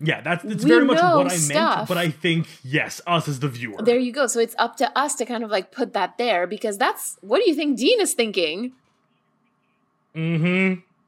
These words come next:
Speaker 1: You know, they've already had this conversation. Dean and Sam had this conversation during Nightmare. And now we're having it again with a third party who doesn't know all the details, and Dean is stuck in the middle.
Speaker 2: So when Dean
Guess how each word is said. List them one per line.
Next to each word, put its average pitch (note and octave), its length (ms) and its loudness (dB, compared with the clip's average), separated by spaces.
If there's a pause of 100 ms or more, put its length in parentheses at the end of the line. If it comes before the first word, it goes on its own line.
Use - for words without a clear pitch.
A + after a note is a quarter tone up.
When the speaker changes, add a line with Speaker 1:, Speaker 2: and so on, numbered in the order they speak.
(1400)
Speaker 1:
You C3 60 -16
know, B2+ 120 -6
they've C#3 180 -2
already D#3+ 280 0
had E3 340 -2
this D#3 140 -4
conversation. D3+ 800 -4
Dean C3 260 -6
and D#3 100 -4
Sam D#3 280 -6
had C#3+ 240 -8
this D3+ 120 -12
conversation D#3 440 -4
during C3+ 260 -6
Nightmare. G#2+ 560 -6 (600)
And B2+ 100 -8
now B2 180 -2
we're C3 100 -4
having C3 280 -4
it C#3 80 -4
again C#3+ 300 -4
with C3 100 -6
a A2 60 -14
third C3+ 320 -6
party D3+ 320 -4
who B2 100 -8
doesn't D3+ 400 -4
know A2 180 -6
all G2+ 140 -8
the G#2 100 -10
details, A2+ 600 -8 (100)
and A2+ 380 -8
Dean A#2+ 240 -8
is B2+ 120 -12
stuck B2 220 -10
in C3+ 80 -10
the C3+ 80 -10
middle. C#3+ 340 -4 (300)
Speaker 2:
So - 180 -2
when D4+ 280 -4
Dean D#4+ 200 -6